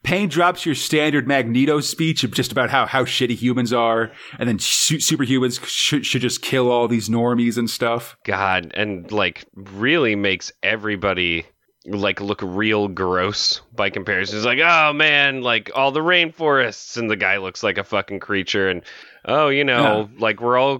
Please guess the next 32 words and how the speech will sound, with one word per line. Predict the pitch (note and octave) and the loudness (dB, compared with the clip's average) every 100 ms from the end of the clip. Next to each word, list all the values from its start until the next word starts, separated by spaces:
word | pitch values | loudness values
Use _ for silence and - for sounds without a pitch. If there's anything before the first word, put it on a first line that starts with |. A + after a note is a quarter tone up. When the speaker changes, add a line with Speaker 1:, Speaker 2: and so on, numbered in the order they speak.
| - | -8
Speaker 2:
crying | - C3+ C#3 D3+ D3+ | -8 0 2 2 2
over | D#3 D3+ D#3+ | 0 0 0
E | E3+ F3 | 0 -2
T, | - G3+ G#3 F3 | -2 0 2 0
but | D#3 C#3+ B2+ | 2 0 0
it's | B2 - - - | -4 -6 -10 -6
perfectly | - C3 C#3 C#3+ C#3+ | -2 -2 -4 -4 -2
fine | D3+ D3 | 0 0
with | C#3+ | 0
us | D#3 C#3+ | -2 -2
killing | - C3 D3 D3 B2+ | -2 0 2 2 2
whales | B2+ D3+ C#3+ C3 A#2 G#2 | 2 2 2 0 -4 -6
and | G#2+ | -8
turning | - C3 C3+ C3+ B2 B2 | -2 0 2 0 -4 -4
them | C3+ C#3 | -2 0
into | C#3 B2+ G#2 | 0 -2 -2
fucking | C3+ C3 C#3 A#2 F#2+ G#2 _ | -2 -2 -2 -4 -6 -12 _
pet | - C#3 - | -4 -4 -4
food | C3 G#2 F#2+ F2 | -6 -6 -6 -8
and | F2+ | -10
soap." | - - C3 B2+ - _ _ _ | -6 -2 0 -2 -6 _ _ _
What | - G#2 D3+ | -6 -2 2
Speaker 1:
It's | A2+ | 2
bad | |
Speaker 2:
about | E3+ | 4
Speaker 1:
times. | F3 B2+ A2+ D#3 | 4 2 2 4
Speaker 2:
aerosol? | A3 D#3 - C#3+ B2+ G#2 G#2 C#3+ | 2 0 0 0 2 0 -2 -2
Whoa! | G#3+ A3+ A#3 A#3 C4 A#3+ B3 F#3+ F#3+ D#3 D3+ | 2 2 4 4 2 2 2 4 4 2 2
It's | B2+ - | -2 -2
like, | A#2 A2 | 0 2
oh | C3+ | 2
man, | A2+ A2+ B2 F#2 | 0 0 0 -2